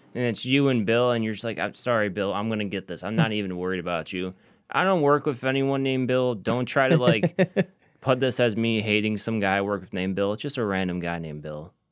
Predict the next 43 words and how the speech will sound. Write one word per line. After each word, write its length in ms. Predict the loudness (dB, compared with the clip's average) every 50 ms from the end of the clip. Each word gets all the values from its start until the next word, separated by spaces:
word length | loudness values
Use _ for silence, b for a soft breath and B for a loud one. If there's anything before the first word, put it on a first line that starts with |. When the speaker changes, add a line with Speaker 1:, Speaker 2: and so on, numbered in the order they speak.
| _ _
Speaker 1:
It's 100 | -12 -12
a 40 | -10
point." 180 | -6 0 2
Speaker 2:
There's, 160 | 2 2 2
there's, 340 | 2 2 4 4 4 4 2 0 _ _ _ 0
there's 180 | 4 4 6
a 40 | 6
guy 160 | 6 6 4
named 200 | 4 4 4 4
Bill 160 | 2 0 0
everywhere. 460 | -2 -6 -8 -10 -12 -12 -14 -14 -16 -18 -20 -20
So 280 | -14 -12 -12 -10 -12 -14 -10 _
you're 140 | 0 0 2
right. 220 | 2 0 -2 -4 -10 _ _
That, 240 | -6 -4 -4 -4 -6 -10 -14 -16 -16 -16 -18 _ _
this, 280 | -8 -6 -6 -6 -8 -10 -2
that 240 | 0 2 4 6
is 140 | 6 6 6
a 60 | 4
person. 460 | 4 4 4 4 4 2 -2 -4 -4 -8 -18 _ _ -4
I, 160 | -2 -2 -2 0
I 120 | 0 0
can 180 | 0 0 -2 -2
see 280 | 0 2 4 6 6
them 280 | 6 6 4 2 0 -6 -16 _ _ -4
as, 320 | -2 0 0 0 0 -4 -6 -4
as 240 | -2 0 0 0 0
you 80 | -2 -2
describe 420 | -2 -2 0 2 2 4 4 4
'em. 140 | 2 0 -4 B B B B B B B B
Uh, 540 | -2 2 2 4 4 4 4 4 4 2 0 -2
yeah, 220 | 0 2 4 4
you're 180 | 4 2 2 2
right. 240 | 2 2 0 -2 -6 -4
That's, 300 | 0 2 2 2 0 0
that's 200 | 0 0 2 2
kinda 180 | 2 2 2
where 100 | 2 2
the 60 | 0 2
Colts 240 | 4 4 4 6 6
are 100 | 6 6
right 160 | 6 6 4
now. 220 | 4 2 0 0